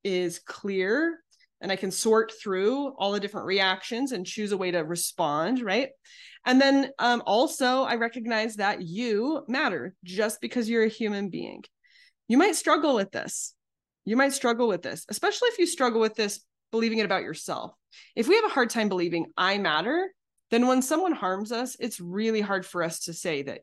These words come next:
you matter and that you're a human with thoughts and feelings and you matter too. And it's very, and I'm not shaming this. This is not victim shaming.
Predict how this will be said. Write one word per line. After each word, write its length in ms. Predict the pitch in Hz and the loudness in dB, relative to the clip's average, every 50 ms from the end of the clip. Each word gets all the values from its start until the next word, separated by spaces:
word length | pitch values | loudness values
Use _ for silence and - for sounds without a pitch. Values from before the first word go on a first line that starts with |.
| _ | _
you 240 | - 151 156 180 175 | -16 -10 -4 -4 -4
matter 440 | 135 120 90 65 - 50 50 - - _ _ _ _ _ _ _ - | -2 -4 -6 -8 -10 -12 -14 -16 -18 _ _ _ _ _ _ _ -6
and 100 | 175 175 | -4 -4
that 100 | 147 - | -2 -2
you're 220 | 170 190 196 180 | -2 -2 0 0
a 40 | 175 | -2
human 380 | 175 - 190 175 170 165 160 | -2 -2 -2 -2 0 0 0
with 140 | 160 165 160 | 0 -2 -2
thoughts 260 | - 180 139 156 - | -4 -6 -8 -8 -10
and 180 | - 135 147 165 | -12 -12 -12 -8
feelings 320 | - 147 113 104 98 185 | -8 -8 -8 -8 -10 -10
and 160 | - - 175 160 | -8 -8 -6 -4
you 120 | 170 170 | -4 -4
matter 260 | 147 127 113 107 131 | -4 -4 -6 -8 -10
too. 340 | 131 - - 139 98 82 - _ | -10 -12 -14 -14 -14 -14 -16 _
And 120 | - 214 226 | -4 -2 -2
it's 140 | 214 214 | -2 -2
very, 260 | 196 180 220 285 320 - | 0 0 0 0 0 0
and 100 | - 202 | 0 0
I'm 140 | 208 208 | 2 2
not 200 | 214 226 - - | 2 0 0 -2
shaming 360 | - - 208 196 196 202 208 220 | -2 -4 -2 -2 -2 -2 -2 -2
this. 200 | 220 214 214 214 | -2 -4 -4 -6
This 160 | 202 175 - | -8 -10 -8
is 80 | 165 | -6
not 140 | 175 165 - | -4 -4 -4
victim 280 | - 165 165 - 147 151 | -4 -6 -6 -6 -8 -6
shaming. 460 | 170 - 247 240 247 240 233 233 240 | -6 -4 -2 -2 0 0 0 -2 -2